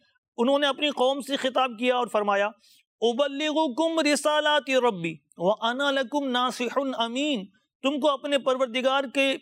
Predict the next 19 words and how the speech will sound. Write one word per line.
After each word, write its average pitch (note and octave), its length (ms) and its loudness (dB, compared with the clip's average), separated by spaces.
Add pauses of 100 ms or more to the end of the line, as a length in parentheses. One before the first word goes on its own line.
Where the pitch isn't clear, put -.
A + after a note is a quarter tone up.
پیغام G3 360 2
پہنچاتا C#4 540 -2
ہوں C#4 220 0
اور C4 300 2
میں A#3 280 -2
تمہارا F3+ 600 0 (220)
امانت G#3+ 600 -2
دار B3 300 2 (380)
خیر C4 340 2
خواہ G#3+ 180 0
ہوں۔ D#3 180 -6 (300)
اسی C4+ 220 -2
طرح D4+ 200 2
صالح C4 400 2
علیہ C4+ 120 -4
الصلوۃ C#4 360 0
والسلام C4+ 400 0
نے C4+ 100 2
فرمایا B3 400 0